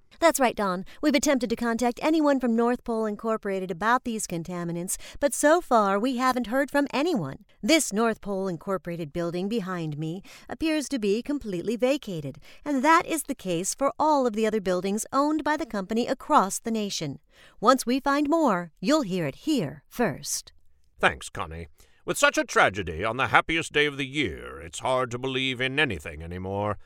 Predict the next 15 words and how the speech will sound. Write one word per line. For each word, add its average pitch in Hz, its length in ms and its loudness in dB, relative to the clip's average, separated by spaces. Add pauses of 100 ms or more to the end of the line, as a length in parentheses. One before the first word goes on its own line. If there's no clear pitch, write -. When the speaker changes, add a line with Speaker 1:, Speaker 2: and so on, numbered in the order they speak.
(320)
Speaker 2:
And 151 120 0
to 190 60 6
those 226 420 2
who 196 100 2
have 175 120 2
sparked - 440 0
our 180 160 4
interest 175 360 -2
in 160 140 -6
Santa 214 320 0
Claus, 67 640 -10
we 131 180 0
ask 127 180 -2
you 127 100 -6
this. - 420 -6